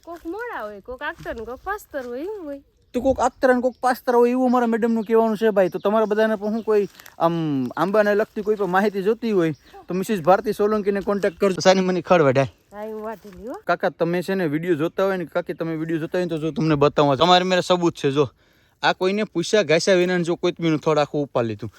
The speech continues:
Speaker 2: અને ખાલી કોથમી એક જ નથી ઉપાડી, ઈ અહીંથી તમારા જે ઘોલીનો વેલો છે ને, એમાં ઘોલા બતાવી દે. સોર, બતાવી દો ઘોલા. જો,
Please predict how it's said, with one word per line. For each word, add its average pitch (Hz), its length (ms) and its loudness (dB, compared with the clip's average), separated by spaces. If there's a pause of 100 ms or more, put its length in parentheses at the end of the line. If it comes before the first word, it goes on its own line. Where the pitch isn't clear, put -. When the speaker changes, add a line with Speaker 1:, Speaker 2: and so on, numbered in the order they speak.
(240)
Speaker 2:
અને 180 160 2
ખાલી 180 240 2
કોથમી 214 420 2
એક 214 180 2
જ 214 100 0
નથી 233 220 -2
ઉપાડી, 196 420 -2 (360)
ઈ 180 80 -2
અહીંથી 190 300 0
તમારા 202 340 2
જે 190 120 -2
ઘોલીનો 185 480 2
વેલો 202 240 4
છે 220 120 -2
ને, 196 80 -2
એમાં 196 120 -4
ઘોલા 196 280 4
બતાવી 240 240 4
દે. 226 300 0 (380)
સોર, 180 220 4 (100)
બતાવી 202 280 -2
દો 226 80 0
ઘોલા. 180 280 -2 (480)
જો, 156 180 0